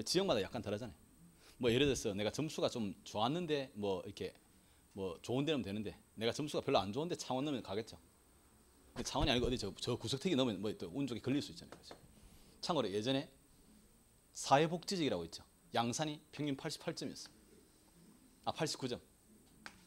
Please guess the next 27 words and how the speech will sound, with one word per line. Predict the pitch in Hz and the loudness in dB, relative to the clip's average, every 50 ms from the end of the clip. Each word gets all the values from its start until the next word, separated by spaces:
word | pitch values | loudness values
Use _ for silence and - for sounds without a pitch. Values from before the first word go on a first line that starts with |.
| - _ _ _ _ _ - - _ _ _ _ _ - - - _ _ _ - | -20 _ _ _ _ _ -20 -20 _ _ _ _ _ -18 -18 -18 _ _ _ -6
통행이 | - 214 208 196 175 170 180 - - | 0 0 2 2 2 0 -2 -6 -6
오십일 | - - - - 165 175 160 | -4 -2 -2 0 0 -2 -2
점이었습니다. | - 175 135 90 - - - - - - - - - _ - - - - - - - - - - - - - - - - - - _ _ - - | -2 -4 -4 -4 -6 -10 -14 -14 -18 -20 -20 -20 -20 _ -20 -20 -20 -20 -20 -20 -20 -20 -20 -20 -20 -16 -14 -12 -12 -12 -14 -20 _ _ -18 -6
평균이. | - 151 147 135 135 147 - - - - - - | 0 2 4 4 4 4 0 -4 -12 -16 -2 2
그래, | 135 127 | 2 2
오십이 | 101 117 - - - 202 180 147 | 4 4 2 2 2 0 0 0
점 | 147 147 | 0 0
받은 | 135 147 139 131 | 2 2 0 0
학생하고 | 117 104 - - 113 107 107 143 - - - - - - - - - - - | 0 -2 -2 -4 -4 -4 -6 -8 -10 -14 -18 -20 -20 -20 -18 -18 -18 -16 -6
팔십팔 | - 180 170 - - - 180 - | -2 0 0 0 0 -4 -4 -2
점 | 196 151 | 0 0
받은 | 135 117 107 | 2 2 0
학생이죠. | 92 - - 90 78 - - 180 | -2 -4 -8 -12 -12 -4 0 2
얘가 | 180 156 113 | 2 4 2
공부를 | 117 135 156 151 - | 2 0 -2 -2 0
잘하죠. | - 107 123 135 123 98 - - - - - - - - - - - - - | 0 2 2 2 0 -2 -8 -12 -20 -20 -20 -20 -20 -20 -20 -20 -14 -4 0
얘는 | 185 165 123 | 0 0 0
공부를 | 117 139 160 131 | 0 -2 -2 -2
못해요. | 98 87 - - 123 92 - - - - | -2 -4 -6 -8 -8 -10 -10 -14 -10 -4
학원에 | - 180 170 156 127 | 0 2 2 2 2
잘 | - - 123 104 | 2 2 2 2
안 | 90 113 | 4 2
오고 | 143 131 - - - - | -2 -2 -4 -8 -10 -8
내놓으라. | 104 120 123 143 170 151 - - - - - - - - - - - - - | -6 -2 2 2 2 2 2 -2 -10 -20 -20 -20 -20 -20 -20 -20 -20 -18 -10
근데 | - 180 156 | -6 -4 -2
갑자기 | - - - 196 175 135 - | 0 0 2 4 2 2 4
결론은 | - 175 208 202 185 190 | 4 4 4 4 2 0